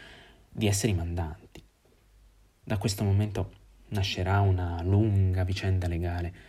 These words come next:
che però non è il caso di trattare qui, perlomeno non ora. Ad aggravare il clima già abbondantemente teso di quei giorni ci pensa una strage. Il trentuno maggio,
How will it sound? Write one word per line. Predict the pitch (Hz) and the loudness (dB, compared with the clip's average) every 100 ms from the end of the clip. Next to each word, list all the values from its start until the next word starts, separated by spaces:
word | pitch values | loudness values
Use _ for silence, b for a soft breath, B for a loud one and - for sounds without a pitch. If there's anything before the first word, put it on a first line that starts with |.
| B B | B B
che | - | -8
però | 101 104 - - - - | -4 -2 -4 -14 -20 -10
non | - 90 | -2 0
è | |
il | 85 80 - - | 0 -4 -8 -8
caso | 92 92 92 82 | -4 -2 -2 -4
di | 78 78 78 | -4 -6 -8
trattare | - 90 87 80 | -8 -6 -6 -8
qui, | - 65 - - _ - | -8 -12 -14 -20 _ -8
perlomeno | - 90 85 82 - - - | -4 -2 -2 -4 -6 -12 -6
non | 95 | -4
ora. | 78 87 95 - _ _ _ _ _ _ _ _ _ _ - | -4 -6 -14 -20 _ _ _ _ _ _ _ _ _ _ -6
Ad | 98 | -4
aggravare | 95 95 98 101 | -2 0 2 2
il | 95 | 0
clima | - 107 98 87 - | -2 -4 -2 -2 -6
già | - 98 98 87 - | -12 -4 0 0 -2
abbondantemente | - 98 101 95 95 98 104 101 98 | -4 0 2 2 0 -2 -2 -2 -4
teso | 101 98 92 87 | -2 -2 -2 -4
di | 92 | -4
quei | 101 | -4
giorni | 101 101 101 104 101 - B B B B | -2 0 0 -2 -6 -10 B B B B
ci | B - | B -6
pensa | 90 90 92 92 | -2 -2 -2 -4
una | 90 90 | -4 -4
strage. | - - - - - - - _ _ _ _ _ - _ - - | -6 -8 -8 -6 -8 -12 -16 _ _ _ _ _ -20 _ -20 -10
Il | 107 | -6
trentuno | 98 107 101 113 | -2 -2 -2 0
maggio, | 95 82 78 - - | 0 -2 -6 -10 -12